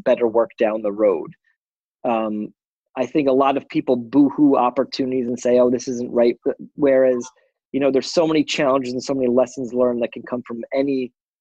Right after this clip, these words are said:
opportunity that's put in front of you, and you never know where it's gonna lead.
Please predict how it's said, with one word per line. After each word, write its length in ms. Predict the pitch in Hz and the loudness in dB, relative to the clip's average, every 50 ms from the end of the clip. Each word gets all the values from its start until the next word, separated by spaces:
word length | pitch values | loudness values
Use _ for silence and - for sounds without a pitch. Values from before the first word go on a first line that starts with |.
| _ _ _ _ _ _ _ _ - | _ _ _ _ _ _ _ _ -4
opportunity 500 | 135 127 - 131 - - - 123 120 117 | -4 -2 -2 -2 -4 -4 -4 -2 0 0
that's 160 | 117 104 - - | 0 -2 -4 -4
put 100 | - 127 | -4 -4
in 80 | - 120 | -2 -4
front 220 | - - 127 117 120 | -4 -2 -2 0 0
of 80 | 107 | 0
you, 60 | 110 113 | 0 -2
and 80 | 113 | 0
you 80 | 113 120 | 0 0
never 240 | 127 131 131 135 131 | 0 0 0 0 -2
know 180 | 131 127 127 | 0 0 0
where 200 | 123 120 120 117 | 2 2 2 0
it's 120 | 110 - - | 0 -2 -6
gonna 180 | - 110 107 101 | -8 -6 -4 -4
lead. 400 | 101 101 101 98 92 85 98 | -4 -4 -4 -4 -4 -6 -8